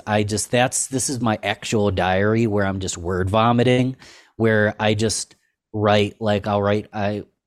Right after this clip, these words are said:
looking at my schedule, I have a really busy day. I get to speak with Mershawn, which I'm super excited about. I, my person, to get to see my personal trainer.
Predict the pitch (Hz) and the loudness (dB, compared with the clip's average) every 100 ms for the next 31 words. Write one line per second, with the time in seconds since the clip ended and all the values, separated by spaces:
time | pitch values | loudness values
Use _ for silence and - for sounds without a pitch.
0 | _ 110 104 117 101 95 92 - 139 131 | _ -4 -2 0 0 0 0 2 2 2
1 | 135 123 98 95 101 98 90 95 95 90 | 4 4 2 0 0 0 -2 -4 -6 -2
2 | 127 127 117 98 95 92 92 - 101 90 | 2 4 2 0 -4 -6 -6 -4 -4 -4
3 | 90 110 123 120 143 127 123 104 98 90 | -2 2 4 4 2 2 2 0 -4 -6
4 | - 95 90 87 - 123 127 131 127 127 | -6 -4 -2 -2 0 2 4 4 4 4
5 | 127 127 127 - - _ 101 98 98 98 | 4 4 0 -8 -20 _ -2 2 0 2
6 | 98 95 107 95 104 98 - 101 104 107 | -2 0 -2 -2 -4 -6 -6 0 0 2
7 | - 98 95 107 95 101 87 - 151 143 | 0 0 0 0 -2 -2 -4 -2 2 4
8 | 139 139 139 | 4 4 2